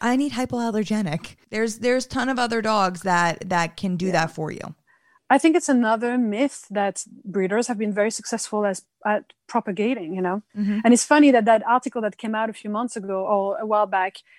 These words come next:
Speaker 2: the, the man who invented the Labradoodle, uh,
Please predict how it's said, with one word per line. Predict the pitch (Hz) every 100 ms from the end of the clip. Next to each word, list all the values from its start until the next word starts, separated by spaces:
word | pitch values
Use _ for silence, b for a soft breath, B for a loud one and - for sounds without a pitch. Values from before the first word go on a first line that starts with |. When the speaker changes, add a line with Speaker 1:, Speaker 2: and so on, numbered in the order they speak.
| b b
Speaker 2:
the, | 202 214
the | 208
man | 214 220 240
who | 233
invented | 214 196 196 233 233
the | 190 180
Labradoodle, | 180 180 175 180 180 175 180 _ _ _
uh, | 196 180 165